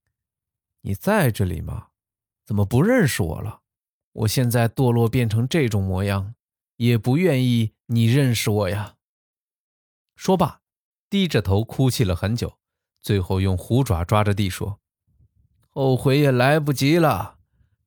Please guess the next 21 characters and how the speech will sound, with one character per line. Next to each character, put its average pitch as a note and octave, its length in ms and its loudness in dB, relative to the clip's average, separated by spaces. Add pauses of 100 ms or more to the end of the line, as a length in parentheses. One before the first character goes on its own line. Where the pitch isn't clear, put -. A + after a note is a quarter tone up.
(140)
高 D3 280 4
叫 A#2 200 2
了 F2 120 -2
几 - 180 -14
声， - 320 -8 (560)
猛 A2+ 400 0
然 B2+ 240 2
之 E3+ 180 -2
间 E3 300 -2 (380)
转 F#2 280 2
身 G2+ 240 0
走 E2 220 -6
了。 - 160 -18 (4000)
蛇 - 360 0
妖 G3+ 180 2
幻 C#3 240 0
形。 G2 360 -6 (1040)
杨 E3+ 260 2
怀 F#3+ 160 4
廷 D#3+ 220 -2
说， F#2+ 400 0